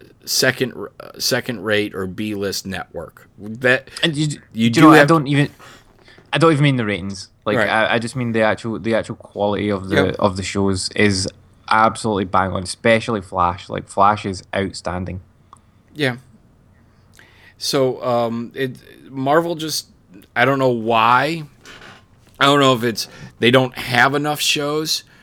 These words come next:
Speaker 1: to connect, and is
Speaker 2: Mm-hmm.
Speaker 1: that the reason why it hasn't worked?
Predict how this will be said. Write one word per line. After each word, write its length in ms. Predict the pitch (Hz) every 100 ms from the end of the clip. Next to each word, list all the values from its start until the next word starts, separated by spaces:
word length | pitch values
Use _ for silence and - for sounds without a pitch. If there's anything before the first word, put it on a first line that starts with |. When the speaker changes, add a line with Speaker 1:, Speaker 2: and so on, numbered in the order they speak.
| _
Speaker 1:
to 80 | -
connect, 600 | 139 143 135 143 - - _ _ _ _ _ _ _
and 140 | 117 110
is 120 | 101
Speaker 2:
Mm-hmm. 60 | 113
Speaker 1:
that 240 | 117 127
the 100 | 151
reason 300 | 151 143 147
why 180 | 143 147
it 140 | 147
hasn't 340 | 175 147 151 135
worked? 360 | 143 175 -